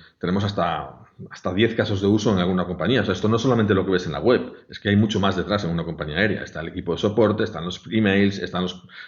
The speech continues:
de todos los distintos tipos, están las campañas, están, hay un montón de interacciones diferentes, ¿no? Eh, hoy si os metéis en la página web de, de, de, de Iberia, en la de Saudi Airlines, en la de Singapur,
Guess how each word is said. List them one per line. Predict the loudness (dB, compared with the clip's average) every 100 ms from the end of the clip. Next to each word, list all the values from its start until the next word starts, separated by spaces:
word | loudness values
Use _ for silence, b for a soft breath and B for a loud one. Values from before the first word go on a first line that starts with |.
| -8
de | -4 -2
todos | 2 2
los | 4
distintos | 2 0 0 0
tipos, | 0 0
están | -2 -4
las | -2
campañas, | -2 2 4 4 2 0
están, | -2 -4 -4 B B
hay | 2 4
un |
montón | 6 4 4 4 4
de |
interacciones | 6 4 4 2 0
diferentes, | 0 0 0 0 -4 -8
¿no? | -10 B B B -4
Eh, | 0 0 2
hoy | 2
si | 4
os | 2
metéis | 0 2 2
en | 2
la | -2
página | -4 -4 -2
web | 0 0
de, | -2 -6
de, | -8 -10
de, | -10 -10
de | -10 -10
Iberia, | -2 2 4 2 0
en | -2
la | -2 -2
de | -4 -6 -8 -12 -16 -10
Saudi | 0 2 4
Airlines, | 2 2 2 0 -4
en | -4
la | -2
de | -4 -6
Singapur, | 0 2 2 2 0